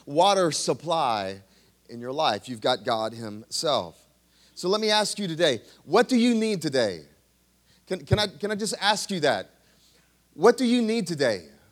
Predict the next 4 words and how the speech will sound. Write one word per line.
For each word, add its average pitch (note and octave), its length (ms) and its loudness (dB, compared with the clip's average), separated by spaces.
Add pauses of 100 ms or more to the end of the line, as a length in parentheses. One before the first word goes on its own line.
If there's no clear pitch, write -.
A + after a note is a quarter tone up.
(2750)
You D#3 120 -6
need G3 120 6
approval G#3 460 4
today? G#3+ 460 4